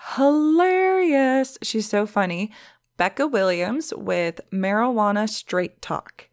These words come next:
Uh, she's just, she's just adorably hilarious. And she's really great at breaking down, again, stoner culture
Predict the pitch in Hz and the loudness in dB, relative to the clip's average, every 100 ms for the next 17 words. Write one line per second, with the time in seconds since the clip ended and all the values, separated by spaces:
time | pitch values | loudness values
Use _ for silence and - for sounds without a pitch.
0 | _ _ _ _ _ - 190 170 165 - | _ _ _ _ _ -6 -2 0 -2 -4
1 | 208 202 208 - 185 208 185 170 - 180 | -4 -4 -6 -10 -6 -6 -6 -10 -6 -2
2 | 180 175 165 170 165 170 160 156 - - | 0 0 -2 -2 -4 -4 -2 -2 -2 -6
3 | - - - 180 202 190 190 208 208 196 | -8 -8 -6 -2 -2 -2 0 2 2 0
4 | 196 196 190 190 180 - 190 180 196 180 | 0 0 -2 -2 -4 -2 -4 -2 -4 -2
5 | 180 175 175 190 185 180 165 - - 202 | -2 -2 -6 -8 -4 -4 -4 -8 -6 -2
6 | 208 214 220 - 202 190 - 190 190 196 | 0 -2 -4 -2 -2 -2 -2 0 0 -2